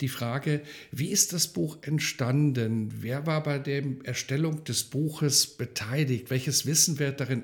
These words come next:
aufbereitet? Natürlich, klar, Ihr Co-Autor, Professor Doktor Ralf Dillerup, war beteiligt. Aber wenn Sie Praxisbeispiele bringen,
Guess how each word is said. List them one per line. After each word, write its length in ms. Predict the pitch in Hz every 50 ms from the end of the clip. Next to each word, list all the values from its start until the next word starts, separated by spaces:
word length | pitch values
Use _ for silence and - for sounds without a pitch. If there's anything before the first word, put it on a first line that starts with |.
| - -
aufbereitet? 800 | 110 135 165 170 - - - - 95 98 98 98 - - -
Natürlich, 520 | 110 107 - - 185 190 190 185 185 - -
klar, 320 | - 131 131 143 147 151 147 - - - - - - -
Ihr 200 | - 123 117 101
Co-Autor, 680 | - - - 170 180 180 156 151 151 156 160 151 143 143
Professor 400 | - - 110 - 131 - - 120
Doktor 280 | 117 113 - 120 101
Ralf 260 | 104 107 107 107 - -
Dillerup, 480 | 147 165 196 185 165 180 175 185 -
war 240 | 160 151 151 147 151 - - -
beteiligt. 640 | - 147 - 143 131 139 147 143 139 131 - - -
Aber 320 | 120 127 131 156 147 139 - - - - -
wenn 160 | 127 156 190
Sie 140 | - 196 -
Praxisbeispiele 1080 | - - - 143 156 - - - 143 - - - 117 113 117 - - - 123 120 123
bringen, 380 | 113 110 107 127 139 165 170